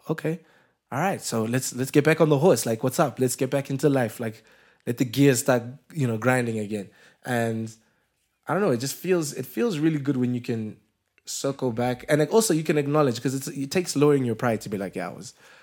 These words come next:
I was messing up back then. I really wasn't in the right space for this, wasn't in the right space for that." And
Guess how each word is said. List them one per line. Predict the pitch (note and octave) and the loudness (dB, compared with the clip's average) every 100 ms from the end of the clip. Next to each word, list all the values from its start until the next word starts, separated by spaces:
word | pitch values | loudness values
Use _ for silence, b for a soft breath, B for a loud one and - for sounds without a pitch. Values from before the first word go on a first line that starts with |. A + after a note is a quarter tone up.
| b - | b -8
I | |
was | A2 | -6
messing | G#2+ G2+ - | -6 -8 -8
up | F2 | -10
back | - - | -12 -14
then. | - - _ b b b - | -16 -18 _ b b b -8
I | G#2 | 0
really | A2+ A2+ G#2 G2 A2+ b b b | 2 4 2 0 -6 b b b
wasn't | A#2+ A2 A2 | -4 -2 -2
in | G2 | -4
the | |
right | F#2+ F2+ | -6 -6
space | - F#2 - | -6 -8 -8
for | |
this, | F#2 D2+ A#2+ | -10 -8 -6
wasn't | B2+ A#2+ | -4 -4
in | G#2+ | -6
the | G2 | -6
right | F#2+ | -8
space | - F2+ - | -8 -8 -8
for | E2 | -10
that." | D#2 - b b b b - | -10 -14 b b b b -4
And | A2 G#2+ G#2+ G#2 G2+ | 0 2 2 0 -6